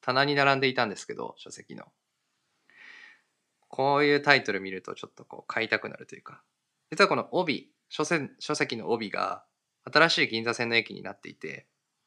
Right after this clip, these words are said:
私たまに使うので、あの、ずっと気になっていたものではあって。まあ、それもきっかけで、今回この本を読んでみて、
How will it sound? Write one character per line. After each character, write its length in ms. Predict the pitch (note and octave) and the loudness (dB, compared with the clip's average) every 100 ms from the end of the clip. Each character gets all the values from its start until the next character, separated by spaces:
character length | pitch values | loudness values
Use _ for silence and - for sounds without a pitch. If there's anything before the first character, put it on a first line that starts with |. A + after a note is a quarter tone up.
| _ - - - - _ | _ -20 -20 -20 -20 _
私 180 | F3 G3+ | -2 4
た 80 | F3 | 6
ま 100 | F3 | 6
に 100 | F3 | 0
使 220 | - D#3 | 2 2
う 80 | C#3 | 2
の 120 | G2+ | -2
で、 280 | C#2+ C#2+ - _ _ _ _ _ _ | -8 -10 -14 _ _ _ _ _ _
あ 80 | A#2 | -4
の、 120 | G#2+ | 0
ず 100 | B2+ | 2
っ 60 | E3 | 2
と 100 | E3 | 2
気 120 | D#3+ | -2
に 100 | E3 | 4
な 100 | G3 | 4
っ 80 | G3+ | 4
て 80 | G#2 | -2
い 80 | |
た 60 | F2 | -6
も 100 | - | -12
の 80 | D#3 | -12
で 80 | C#3+ | -12
は 100 | - | -14
あ 20 | |
っ 40 | _ | _
て。 180 | - - _ _ _ _ _ _ _ _ _ _ - | -20 -20 _ _ _ _ _ _ _ _ _ _ -10
ま 80 | C3+ | 0
あ、 40 | |
そ 80 | D#3 | 4
れ 60 | |
も 140 | F3 G3 | 4 4
き 80 | - | 2
っ 40 | |
か 140 | - | 0
け 100 | F3 | 4
で、 320 | E3+ D#3 - _ _ _ _ _ | 4 4 2 _ _ _ _ _
今 140 | B2+ G#2+ | -8 -4
回 200 | E2 - _ _ _ | -6 -8 _ _ _
こ 140 | _ A2+ | _ -6
の 80 | G#2+ | -4
本 160 | G#2 | -4
を 120 | - - _ _ _ _ - | -6 -14 _ _ _ _ -4
読 180 | A#2+ A#2 | -2 -2
ん 60 | |
で 80 | G2 | -4
み 120 | B1 | -10
て、 200 | - - | -16 -18